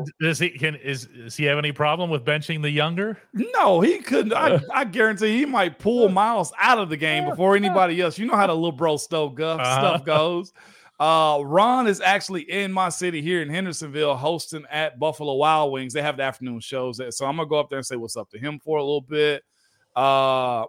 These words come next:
Speaker 2: and watch some of this game, man. Lyle put up something I thought was pretty significant, too. He's mad that the Thursday night game won't be televised. He's in Wheeling, West Virginia, thirty-five miles away from downtown.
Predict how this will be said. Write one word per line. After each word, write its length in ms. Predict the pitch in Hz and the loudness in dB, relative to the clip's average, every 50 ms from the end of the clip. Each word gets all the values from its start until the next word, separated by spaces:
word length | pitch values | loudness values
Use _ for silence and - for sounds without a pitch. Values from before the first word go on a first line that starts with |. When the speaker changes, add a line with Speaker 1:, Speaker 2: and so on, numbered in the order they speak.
| - | -6
Speaker 2:
and 180 | - 156 151 147 | -4 -4 -2 0
watch 220 | 175 196 233 220 | 2 2 2 0
some 220 | - - 220 214 208 | -2 -2 -2 -2 0
of 60 | 202 | 0
this 160 | 190 175 123 | -2 -2 -2
game, 340 | 98 139 156 190 220 208 180 | -4 -6 -4 -4 -4 -4 -4
man. 200 | 160 160 165 151 | -4 -4 -2 0
Lyle 300 | 131 143 170 208 254 294 | 2 2 2 4 2 0
put 160 | 254 - 220 202 | 0 2 2 2
up 80 | 185 151 | 2 2
something 240 | - 175 165 156 | -2 -6 -8 -10
I 40 | 156 | -10
thought 160 | - - 170 147 | -6 -4 -2 -2
was 100 | 131 - | -2 -4
pretty 300 | _ - 185 180 151 127 | _ -6 -6 -6 -8 -10
significant, 580 | - - - 123 139 185 185 - - 123 113 | -10 -10 -10 -8 -8 -10 -10 -10 -12 -14 -8
too. 280 | - - 196 180 131 107 - _ _ _ _ _ _ _ _ _ - | -2 0 0 0 0 -2 -6 _ _ _ _ _ _ _ _ _ -8
He's 140 | 196 180 165 | -6 -2 0
mad 260 | 196 190 185 175 165 | 4 4 4 4 4
that 80 | 165 139 | 0 -4
the 60 | 160 | -6
Thursday 300 | 135 - 147 143 135 139 | -2 0 0 0 0 0
night 140 | 147 143 143 | -2 -2 -2
game 160 | 135 143 143 139 | -2 -2 -4 -4
won't 120 | 135 - | -4 -4
be 80 | 135 123 | -6 -4
televised. 560 | - - 247 320 302 180 156 151 123 107 104 | -2 0 0 2 2 2 0 0 0 0 -2
He's 180 | 151 180 170 156 | -4 -6 -4 -6
in 120 | 156 147 | -6 0
Wheeling, 280 | 147 190 202 190 180 170 | 4 4 4 4 2 0
West 200 | 160 151 143 - | -2 -4 -4 -6
Virginia, 320 | 135 131 - 262 269 175 | -6 -6 -4 -4 -4 -4
thirty-five 440 | - 175 160 143 - 156 147 139 139 | -2 -2 -2 0 0 2 2 2 2
miles 280 | 139 143 139 135 123 | 0 -2 -2 -2 -2
away 160 | 120 147 170 151 | -2 -2 -2 -2
from 140 | - 123 113 | -4 -6 -2
downtown. 880 | 120 135 135 135 131 127 123 120 - 151 185 185 165 143 120 113 117 | 0 0 2 2 0 -2 -4 -6 -4 0 2 4 4 4 2 -2 -6